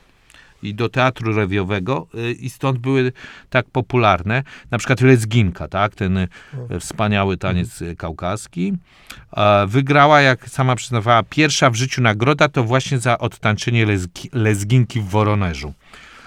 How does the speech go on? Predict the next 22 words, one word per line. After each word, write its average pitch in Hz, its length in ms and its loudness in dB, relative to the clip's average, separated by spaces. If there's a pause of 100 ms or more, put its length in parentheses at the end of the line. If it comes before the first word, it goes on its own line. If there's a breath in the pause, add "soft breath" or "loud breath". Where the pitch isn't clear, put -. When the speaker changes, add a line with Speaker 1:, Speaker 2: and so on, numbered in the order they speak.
(180 loud breath)
Speaker 1:
Jak 113 180 0
sama, 123 400 0 (180)
y, 92 40 -6 (640 loud breath)
opowiadała, 113 720 4 (320)
y, 107 300 4 (120)
na 110 180 2
przykład - 340 -4 (360)
podczas 104 400 -8
jednego, 98 420 -4 (260)
y, 90 40 -2
występu 95 500 -2
rodziców 101 600 -4 (100)
było 101 220 0
tak: - 260 -8
„Ubrano 220 360 6
mnie 220 160 6
w - 60 -4
kozacki 143 500 2
strój 123 220 -4
chłopięcy 160 640 -2
i, 165 460 -2
y, 131 220 2